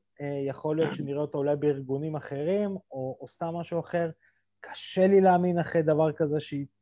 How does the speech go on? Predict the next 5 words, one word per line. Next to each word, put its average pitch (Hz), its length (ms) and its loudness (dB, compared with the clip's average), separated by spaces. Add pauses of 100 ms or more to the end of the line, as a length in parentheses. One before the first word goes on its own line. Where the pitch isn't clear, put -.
תגיע 135 360 2
לבר 139 380 2
נקל 156 680 2
וזה. 123 480 6 (1900)
אמ, 139 920 4